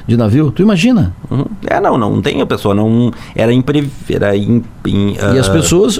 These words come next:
Speaker 1: co-, eram, como disse, resilientes,
Speaker 2: vieram
Speaker 1: suportavam tudo aquilo,
Speaker 2: e prosperaram.
Speaker 1: e cantavam, e dançavam,
Speaker 2: E
Speaker 1: e
Speaker 2: prosperaram.
Speaker 1: e prosperaram.
Speaker 2: Hoje as pessoas não sabem fazer isso. A gente, a gente que, por, talvez com as melhores intenções do mundo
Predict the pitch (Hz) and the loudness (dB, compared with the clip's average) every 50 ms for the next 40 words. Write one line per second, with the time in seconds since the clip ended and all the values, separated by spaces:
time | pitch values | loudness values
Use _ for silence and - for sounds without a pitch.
0 | - - 127 - 131 123 - 117 120 127 139 165 214 202 - 123 123 120 156 156 | -6 -8 -4 -2 -2 -2 0 2 2 2 2 2 0 0 0 2 2 2 2 0
1 | 160 - - 104 120 117 117 135 139 143 156 175 208 208 117 110 120 120 117 113 | -2 -2 0 2 2 2 4 4 2 2 2 2 0 0 -2 0 2 2 2 2
2 | 113 110 113 117 117 120 123 131 151 160 156 151 143 147 131 147 147 147 135 - | 2 2 2 2 2 2 2 2 2 2 2 2 2 2 2 2 2 0 0 2
3 | - 127 131 131 117 - 113 104 - - 175 185 180 156 165 156 143 139 156 165 | 2 2 2 2 0 0 0 -2 0 0 0 2 2 2 2 2 2 2 2 0
4 | 196 240 277 202 170 165 147 143 139 135 - - - 156 160 185 202 208 196 180 | 2 2 2 2 2 2 2 2 2 2 0 0 0 2 2 2 4 4 2 2
5 | 180 165 165 156 151 180 208 185 185 185 185 190 - 151 135 156 160 160 - - | 2 2 2 2 2 2 2 2 0 0 -2 -2 -2 -2 0 0 0 0 0 0
6 | - - - - 110 98 95 92 - - - - - 220 180 127 117 123 127 - | 0 0 0 0 0 -2 -4 -6 -8 -12 -10 -4 0 2 2 2 2 2 0 -2
7 | - 156 - 147 160 170 165 156 160 160 165 190 226 285 269 - - - - - | -2 -2 -2 0 0 0 -2 -2 -2 -2 -2 -2 -2 -2 -2 -4 -6 -8 -8 -10
8 | - - - 80 85 90 - - - - 98 - 110 104 95 101 95 95 95 117 | -12 -10 -8 -6 -4 -4 -4 -4 -4 -4 -2 -2 0 0 0 0 0 0 -2 -4
9 | 101 98 - 117 110 107 110 113 110 110 - - - - - - - - - - | -6 -4 -2 0 2 2 4 2 2 0 -2 -6 -12 -14 -12 -12 -12 -12 -10 -6
10 | - - 123 110 110 101 85 - - - - - - - 156 127 147 185 185 - | -2 0 2 2 2 0 0 -4 -6 -6 -6 -4 -2 -2 0 2 0 0 0 -2
11 | 165 143 160 156 139 131 131 147 - - 202 175 151 160 156 - 143 131 135 123 | -2 0 2 2 2 2 2 2 2 0 0 2 2 2 0 0 0 0 0 0
12 | - - 117 120 131 131 120 127 127 123 120 120 127 151 202 240 220 - 143 107 | 0 0 0 2 2 2 2 2 2 2 4 4 4 4 2 2 2 2 0 0
13 | - | -2